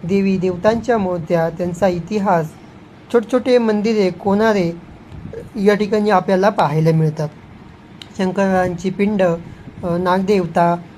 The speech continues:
असे विविध गोष्टी या स्तंभांवर, या मंदिरांवर कोरलेल्या आहेत.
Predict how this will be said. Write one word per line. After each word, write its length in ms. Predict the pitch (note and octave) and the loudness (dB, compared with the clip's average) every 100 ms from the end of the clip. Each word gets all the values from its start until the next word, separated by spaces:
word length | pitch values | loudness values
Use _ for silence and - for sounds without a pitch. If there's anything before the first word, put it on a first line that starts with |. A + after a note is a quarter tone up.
| - | -12
असे 220 | A3 C4+ | -6 -2
विविध 540 | A#3+ A#3 G#3+ B3+ C4 A#3+ | -2 0 2 2 2 0
गोष्टी 680 | G#3+ F#3 F#3+ F#3+ G3+ E3 - | 2 2 2 0 -2 -2 -4
या 160 | F#3+ F#3+ | -2 -2
स्तंभांवर, 800 | - F3+ F3 F#3 G3 F3+ E3 D#3+ F#3+ E3+ | -2 -4 0 2 2 2 2 0 -2 -2
या 140 | F3 | 0
मंदिरांवर 680 | F3 E3+ F#3+ A3+ G3+ F3 G3 | 0 0 2 2 2 0 -4
कोरलेल्या 600 | - E3 D#3+ D#3+ D#3+ D#3 | -4 -4 0 0 2 0
आहेत. 200 | D3 | -2